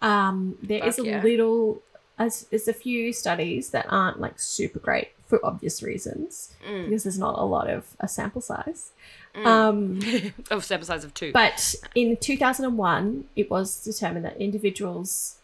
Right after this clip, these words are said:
Speaker 1: may commit criminal acts while in a dissociated state.
Speaker 2: Okay.
Speaker 1: And a study that tracked twenty-one reported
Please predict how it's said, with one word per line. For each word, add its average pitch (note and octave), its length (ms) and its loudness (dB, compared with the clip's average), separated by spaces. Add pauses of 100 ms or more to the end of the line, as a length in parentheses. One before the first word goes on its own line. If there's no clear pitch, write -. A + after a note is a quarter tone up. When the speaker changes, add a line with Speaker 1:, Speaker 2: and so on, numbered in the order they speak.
(120)
Speaker 1:
may G3+ 340 2
commit C#4 340 -2
criminal B3+ 460 0
acts - 320 -4
while G3+ 140 4
in G3+ 120 0
a G3+ 60 0
dissociated F#3 960 -4
state. - 680 -6 (240)
Speaker 2:
Okay. E3+ 240 -6
Speaker 1:
And G3+ 120 4
a G#3 60 2
study A3+ 540 2
that - 200 -6
tracked - 400 -8
twenty-one A3+ 600 -2
reported G3+ 500 -2